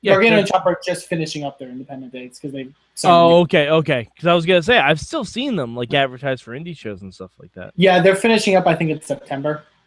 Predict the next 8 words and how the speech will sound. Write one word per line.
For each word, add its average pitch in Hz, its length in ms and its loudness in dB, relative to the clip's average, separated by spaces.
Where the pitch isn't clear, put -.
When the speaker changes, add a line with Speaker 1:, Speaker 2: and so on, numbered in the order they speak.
Speaker 1:
Oh, 156 220 4
okay, 143 340 0
okay. 123 240 -8
Okay, 110 140 -18
that 101 140 -14
makes 95 200 -18
sense. 90 240 -20
Speaker 2:
Yeah. - 200 -16